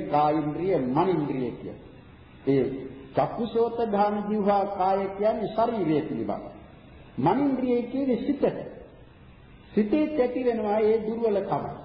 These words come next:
දුර්වලකම. ඒ නිසා තමයි සමහරෙකු කියන්නේ. දැන් සමහරුන් නෙවෙයි බොහෝ දෙනෙකුට තමා ඉතා කුඩා වයසේදී, ඉතා කුඩා කාලයේදී කරපු දේවල්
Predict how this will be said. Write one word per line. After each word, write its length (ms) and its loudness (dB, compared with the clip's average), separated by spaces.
දුර්වලකම. 560 -2
ඒ 160 4
නිසා 340 0
තමයි 500 -4
සමහරෙකු 640 0
කියන්නේ. 540 -2
දැන් 580 2
සමහරුන් 680 2
නෙවෙයි 520 -2
බොහෝ 300 4
දෙනෙකුට 640 -4
තමා 400 2
ඉතා 380 0
කුඩා 460 0
වයසේදී, 720 -2
ඉතා 400 2
කුඩා 440 2
කාලයේදී 840 0
කරපු 420 0
දේවල් 420 0